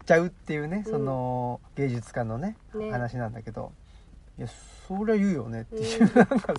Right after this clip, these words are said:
Speaker 1: さ、だから、その、なんか肌と気づいたのは、その、無理して社会の内側に、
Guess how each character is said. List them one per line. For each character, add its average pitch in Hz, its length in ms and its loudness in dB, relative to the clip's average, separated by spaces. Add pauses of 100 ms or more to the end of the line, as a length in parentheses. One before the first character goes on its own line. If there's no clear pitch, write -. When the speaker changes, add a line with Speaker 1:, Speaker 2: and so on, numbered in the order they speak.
Speaker 1:
さ、 120 140 2 (1200)
だ 190 100 4
か 175 100 4
ら、 147 180 2 (380)
そ 214 140 -4
の、 202 1200 -2 (1300)
な 202 140 -2
ん 208 40 -4
か 190 80 -10
肌 277 340 0
と 247 100 -4
気 - 140 -8
づ 175 100 -4
い 180 40 -4
た 165 100 -2
の 131 60 -4
は、 123 60 -4
そ 143 120 -10
の、 147 60 -8
無 214 160 -2
理 403 160 -4
し - 160 -16
て 131 220 -4
社 220 180 -4
会 190 240 4
の 123 100 -8
内 120 220 -8
側 160 260 -4
に、 156 380 -12